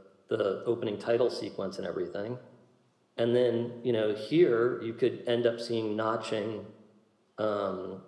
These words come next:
especially on, uh, newer monitors that can, that can show gradients all the way down to full black. Um, so just always,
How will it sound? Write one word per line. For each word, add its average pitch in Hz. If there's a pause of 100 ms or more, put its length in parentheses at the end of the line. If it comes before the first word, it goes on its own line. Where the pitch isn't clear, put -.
(140)
especially 113
on, 104 (580)
uh, 104
newer 110
monitors 101
that -
can, 95
that 95
can 92 (280)
show 101 (680)
gradients 107
all 95
the 101
way 95
down 92
to 95
full 87
black. 110 (880)
Um, 104
so 107
just 107
always, 117